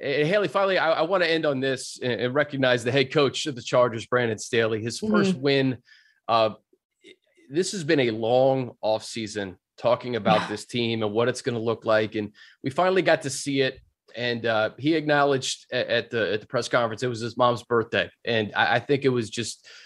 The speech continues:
Speaker 1: so neat for him to get his first N F L win, living out his dream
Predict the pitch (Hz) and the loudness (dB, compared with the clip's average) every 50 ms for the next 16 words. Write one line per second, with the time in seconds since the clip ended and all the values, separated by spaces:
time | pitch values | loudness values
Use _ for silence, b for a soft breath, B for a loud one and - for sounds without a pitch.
0 | B B B - - - 165 170 170 160 160 151 143 - - 135 127 127 139 139 | B B B -6 0 2 4 4 6 6 4 4 4 2 0 -2 0 2 2 2
1 | 135 139 135 123 110 120 131 117 123 117 - - - - 135 135 139 135 - - | 2 0 -4 -4 -2 -2 -2 0 -2 -4 -6 -8 -4 -2 0 0 0 -2 -6 -8
2 | _ - 131 135 135 135 135 135 135 135 127 120 110 120 131 123 117 113 110 107 | _ -2 0 2 2 0 0 0 2 2 2 0 0 0 0 2 2 0 0 -2
3 | 107 110 b b b b b b b _ - 127 143 139 156 156 151 147 147 139 | -6 -8 b b b b b b b _ -2 0 0 2 2 4 4 4 4 4
4 | 139 139 123 104 - - 131 135 139 135 120 117 113 110 107 101 | 2 2 0 -2 -6 -4 0 2 2 2 2 0 0 -2 -4 -6